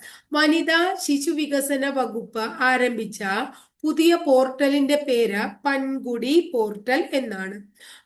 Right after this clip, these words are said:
അടുത്തത് നമ്മുടെ ബഹിരാകാശ പര്യവേക്ഷണ രംഗത്ത് ചരിത്ര നേട്ടങ്ങൾ കൈവരിച്ച ലേഡിയാണ് ആര്? സുനിത വില്യംസ് അല്ലെ? ഈ സുനിത വില്യംസ്, ആ, നമ്മള്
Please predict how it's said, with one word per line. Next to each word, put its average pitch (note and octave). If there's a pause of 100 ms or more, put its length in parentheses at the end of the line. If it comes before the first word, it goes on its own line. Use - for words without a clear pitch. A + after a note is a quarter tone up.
അടുത്തത് E4 (120)
നമ്മുടെ C#4
ബഹിരാകാശ C4 (260)
പര്യവേക്ഷണ B3+
രംഗത്ത് B3 (100)
ചരിത്ര C4
നേട്ടങ്ങൾ B3
കൈവരിച്ച A#3+
ലേഡിയാണ് B3
ആര്? A3+ (360)
സുനിത D4+
വില്യംസ് G#3
അല്ലെ? B3 (260)
ഈ E4+
സുനിത D#4
വില്യംസ്, B3+ (160)
ആ, G3+
നമ്മള് A#3+